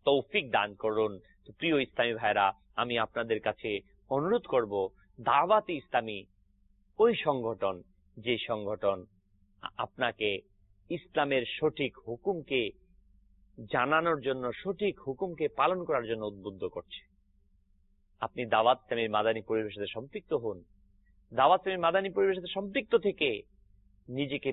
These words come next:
পরিপূর্ণরূপে একজন মুসলমান হিসেবে প্রতিষ্ঠিত করুন। আপনার যাকাত,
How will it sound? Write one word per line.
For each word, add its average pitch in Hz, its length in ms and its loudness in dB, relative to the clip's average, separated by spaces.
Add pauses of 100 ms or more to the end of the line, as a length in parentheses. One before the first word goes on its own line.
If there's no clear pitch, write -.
পরিপূর্ণরূপে 180 640 -2
একজন 131 240 -2
মুসলমান 127 560 -2
হিসেবে 131 260 -2
প্রতিষ্ঠিত 175 520 -8
করুন। 101 420 -6 (800)
আপনার 110 420 -2
যাকাত, 123 440 2